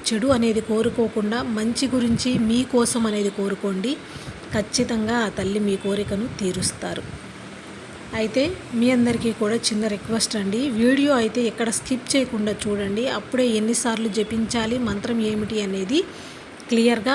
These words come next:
అర్థమవుతుంది. ఓం సుమనస వందితాయై నమః. ఓం సుమనస వందితాయై నమః. ఓం సుమనస వందితాయై నమః.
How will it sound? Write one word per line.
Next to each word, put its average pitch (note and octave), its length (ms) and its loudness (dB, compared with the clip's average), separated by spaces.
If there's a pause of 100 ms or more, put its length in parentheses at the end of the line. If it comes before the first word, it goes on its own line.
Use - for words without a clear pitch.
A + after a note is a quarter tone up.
(120)
అర్థమవుతుంది. F3 720 -6 (1200)
ఓం A#3+ 320 4 (680)
సుమనస A#3 800 0
వందితాయై A3 1300 0
నమః. G#3+ 480 0 (960)
ఓం G#3+ 480 6 (320)
సుమనస A#3+ 640 4
వందితాయై G#3+ 1300 2
నమః. G#3 480 2 (1200)
ఓం G#3+ 480 4 (140)
సుమనస A#3+ 720 2
వందితాయై G#3+ 1200 2
నమః. G3 440 0